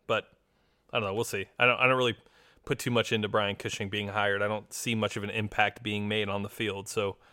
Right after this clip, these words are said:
I don't really see a reason to be worried about it, I guess is my point. I think it's just minimal.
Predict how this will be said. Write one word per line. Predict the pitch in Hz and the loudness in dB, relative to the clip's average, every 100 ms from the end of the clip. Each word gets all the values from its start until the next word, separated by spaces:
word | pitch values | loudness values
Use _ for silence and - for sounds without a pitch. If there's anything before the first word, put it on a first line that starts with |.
| - _ _ | -20 _ _
I | 113 | 2
don't | 120 117 | 2 2
really | 113 104 | 2 2
see | - - 120 | -4 0 2
a | 104 | 2
reason | 113 110 107 101 98 - _ _ _ _ _ - | 2 0 0 -2 -4 -10 _ _ _ _ _ -8
to | 135 | -4
be | 117 104 | -2 -4
worried | 101 110 110 101 98 104 _ _ _ _ | 0 4 4 2 -4 -14 _ _ _ _
about | 101 98 92 95 | -2 0 -2 -6
it, | - _ _ | -14 _ _
I | 101 | -8
guess | 98 95 - | -6 -8 -8
is | 95 - - _ | -10 -14 -18 _
my | 107 92 | -4 -4
point. | - 92 - _ _ _ _ _ _ _ _ _ _ _ _ _ - | -6 -10 -14 _ _ _ _ _ _ _ _ _ _ _ _ _ -8
I | |
think | 123 98 | -6 -6
it's | - | -10
just | - | -6
minimal. | 101 98 95 | -6 -4 -6